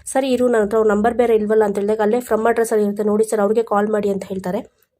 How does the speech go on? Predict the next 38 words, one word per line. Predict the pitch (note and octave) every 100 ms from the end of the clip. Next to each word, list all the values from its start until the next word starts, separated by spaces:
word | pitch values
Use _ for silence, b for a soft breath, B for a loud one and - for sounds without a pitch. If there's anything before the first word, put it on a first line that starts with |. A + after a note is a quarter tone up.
| _ _ _ _ _ _ B B B -
ಸರಿ | - C#4
ಅಂದ್ಬಿಟ್ಟು | D4 C4 C4
ಸೂರ್ಯ | B3 B3+ B3+
ಆ |
ನಂಬರ್ಗೆ | A3+ G#3+ A#3 A#3
ಕಾಲ್ | - G#3 A3+
ಮಾಡಿದಾಗ | A3+ G#3+ G#3+
ಅಲ್ಲಿ | A3 G#3+ A3 B B
ಶೀಲಾ | - C4+ C4+
ಕಾಲ್ | B3 A3
ಪಿಕ್ | G#3+ G#3
ಮಾಡ್ತಾರೆ. | G#3+ G3+ G#3+
"ಹಲೋ, | A#3 B3+
ಯಾರು?" | G#3 A3+
ಅಂತ | A#3 G#3
ಹೇಳಿದಾಗ, | G#3+ G#3 G#3+ G3+ B B -
"ಆ, | G#3+
ನಾನಾ? | A#3+ G#3 A3+ G3 F#3 B
ಯಾ-, | G#3+ G3+
ನಾನು | G3+ A3+
ಯಾರಂತ | A#3 A#3 A#3 A3+
ಆಮೇಲೆ | G#3+ A3+ A#3+
ಹೇಳ್ತೀನಿ, | A3 A3 A3 G#3+ C4+ B B
ವಾಸುದೇವ್ | G#3+ A3 A#3+ A#3+
ಅವ್ರು | A3+ G#3
ಇಲ್ವಾ?" | G#3
ಅಂತ | G#3 -
ಹೇಳಿದಾಗ, | G#3 G#3 G#3+ G#3+
"ಇಲ್ಲ, | A#3+
ನಾನು | A#3 G#3+
ಅವ್ರ | G3+
ಹೆಂಡತಿ | G#3+ B3
ಶೀಲಾ | A#3 A#3+ A#3
ಮಾತಾಡ್ತಾ | A3+ G#3+ G#3+ A3
ಇರೋದು, | G3+ G3
ಹೇಳಿ" | A3 A3+ A3+
ಅಂತ | G3+ G3+
ಹೇಳಿದಾಗ, | F#3+ G#3+